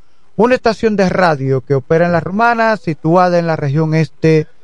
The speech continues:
de República Dominicana. Hoy, veintidós de septiembre del año dos mil veintitrés,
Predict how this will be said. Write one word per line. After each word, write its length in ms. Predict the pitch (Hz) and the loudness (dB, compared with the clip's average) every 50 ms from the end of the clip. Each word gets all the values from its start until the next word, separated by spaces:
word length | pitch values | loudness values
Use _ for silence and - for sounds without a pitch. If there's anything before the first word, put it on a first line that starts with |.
| - - - - - | -20 -20 -20 -14 -8
de 300 | - 123 131 175 190 - | -4 2 2 4 2 2
República 920 | - - - - 165 151 - - 165 170 175 165 160 - 180 160 156 156 | -2 -4 -2 0 0 0 0 -2 -2 0 0 -2 -2 0 2 2 2 2
Dominicana. 800 | 156 147 147 143 143 143 143 135 - - 202 214 196 190 180 - - - - | 0 -2 -6 -6 -4 -6 -6 -8 -6 -4 -4 -2 -2 -4 -6 -6 -8 -10 -4
Hoy, 280 | 160 170 185 190 190 170 - | -2 -2 0 -2 -2 -4 -4
veintidós 680 | 180 180 175 170 - - 165 139 156 175 208 202 - - - - - - - - - - - - - - - - - - - 180 | -6 -6 -6 -8 -6 -4 -4 -2 -2 -2 -4 -6 -12 -20 -20 -20 -20 -20 -20 -20 -20 -20 -20 -20 -20 -20 -20 -20 -20 -20 -18 -14
de 420 | 139 120 123 170 196 214 233 226 | -8 -2 0 0 2 2 0 -2
septiembre 960 | - - - 165 - - - - 202 196 180 160 143 123 123 113 107 117 - - - - - - | -4 -6 -8 -8 -8 -8 -6 0 0 0 0 0 -2 -2 -2 -4 -4 -6 -10 -16 -20 -20 -20 -14
del 260 | - - 135 131 135 143 | -6 -2 0 0 2 2
año 640 | 151 160 165 160 160 160 160 160 156 156 156 - - - - - | 2 0 0 -2 -2 0 0 0 0 -2 -4 -8 -14 -20 -18 -10
dos 320 | 127 135 139 127 - - | -4 -2 -2 -2 -2 0
mil 260 | 147 156 160 156 151 139 | 0 2 2 2 0 0
veintitrés, 720 | 151 151 147 - - 143 - - 208 214 208 196 - | -2 -2 -2 -4 -10 -10 -4 0 0 0 0 -2 -6